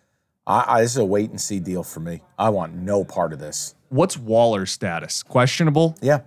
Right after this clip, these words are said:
Speaker 1: He'll be, he's just eternally banged up. His entire day-to-day as a football player is questionable.
Speaker 2: I'm trying to understand why the line moved, 'cause I, I really like the Giants. This is a don't overreact spot. They're not forty points worse than the Cowboys.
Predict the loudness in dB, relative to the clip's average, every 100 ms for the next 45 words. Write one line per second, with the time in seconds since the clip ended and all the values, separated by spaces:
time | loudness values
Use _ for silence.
0 | _ _ _ _ _ 0 2 2 2 2
1 | -2 -2 -4 0 2 4 2 2 2 2
2 | 2 0 0 -2 -2 0 2 2 2 0
3 | 0 -2 0 0 0 -2 -6 -8 -4 -6
4 | -4 -6 -6 -6 -8 -8 -12 -14 -6 -2
5 | 2 2 2 2 2 0 -4 -6 -8 -12
6 | -2 2 4 4 4 4 6 6 4 2
7 | -2 -4 -4 -4 -8 -2 0 0 0 0
8 | 2 4 6 4 4 4 4 2 -2 0
9 | 2 2 2 2 4 4 0 -6 -2 0
10 | -2 -6 -6 -6 -8 -8 -6 -4 -4 -6
11 | -6 -4 -6 -6